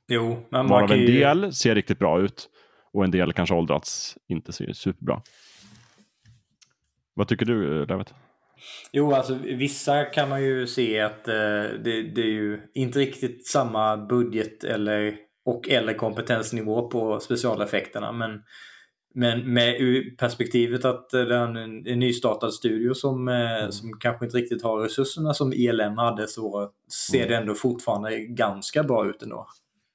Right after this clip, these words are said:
Speaker 2: Ja, jag menar, jag tycker väl att så här, det mesta av de här, liksom, det är väl ganska mycket blixtar och färger och liksom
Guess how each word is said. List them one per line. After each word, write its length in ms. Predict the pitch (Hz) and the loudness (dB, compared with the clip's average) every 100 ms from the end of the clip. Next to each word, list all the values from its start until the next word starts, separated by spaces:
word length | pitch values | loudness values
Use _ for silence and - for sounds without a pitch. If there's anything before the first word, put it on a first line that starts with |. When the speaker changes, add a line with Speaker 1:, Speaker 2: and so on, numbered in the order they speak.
| _ - _ _ - - - | _ -20 _ _ -20 -18 -4
Speaker 2:
Ja, 460 | 95 123 185 254 226 - | 2 4 4 0 -4 -10
jag 160 | - 127 | -2 0
menar, 180 | 156 | 2
jag 200 | 165 165 | 2 2
tycker 220 | - - 185 | -2 -6 -4
väl 200 | 185 165 | -2 -2
att 160 | 131 | -2
så 80 | 151 | 2
här, 260 | 120 113 110 - _ _ _ - 107 180 202 175 - - 85 - | 4 2 0 -12 _ _ _ -20 -20 -20 _ -20 -20 -18 -16 -4
det 80 | 107 | 0
mesta 320 | 127 - 160 | 0 0 0
av 80 | 160 | 2
de 100 | 110 | 4
här, 200 | 90 92 | 4 2
liksom, 200 | 90 98 | -2 0
det 60 | |
är 40 | 113 | 2
väl 80 | 113 | 2
ganska 180 | 104 | 0
mycket 180 | 120 90 | 0 0
blixtar 360 | 90 - - 104 | -2 -2 -2 0
och 60 | |
färger 400 | - 95 92 95 | 2 2 4 2
och 120 | 87 87 | 2 0
liksom 420 | 90 90 80 | -2 -2 -2